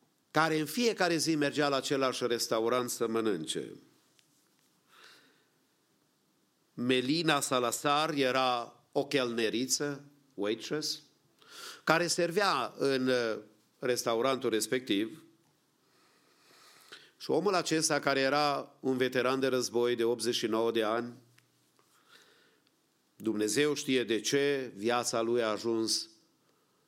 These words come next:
foarte neîmplinită.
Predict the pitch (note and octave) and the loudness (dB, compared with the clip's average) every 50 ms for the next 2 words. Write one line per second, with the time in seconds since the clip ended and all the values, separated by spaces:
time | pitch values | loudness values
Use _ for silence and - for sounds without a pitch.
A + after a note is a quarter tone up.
0 | _ _ _ _ _ _ _ _ _ - - - A2 A#2 A#2 G#2+ G#2+ - - A2+ | _ _ _ _ _ _ _ _ _ -20 -8 -2 0 0 0 0 0 0 0 2
1 | G#2+ G#2 G2 F#2 F2+ E2+ - - _ _ _ _ _ _ - G2 G#2+ B2+ C3 B2+ | 2 2 0 0 -4 -6 -12 -18 _ _ _ _ _ _ -4 0 0 0 0 0
2 | C3 B2+ C3 A2+ G#2+ G#2+ A2 G#2+ - B2 B2+ D3 F3 | 0 -2 -2 0 -2 -2 -2 -2 -2 -2 -2 -2 -6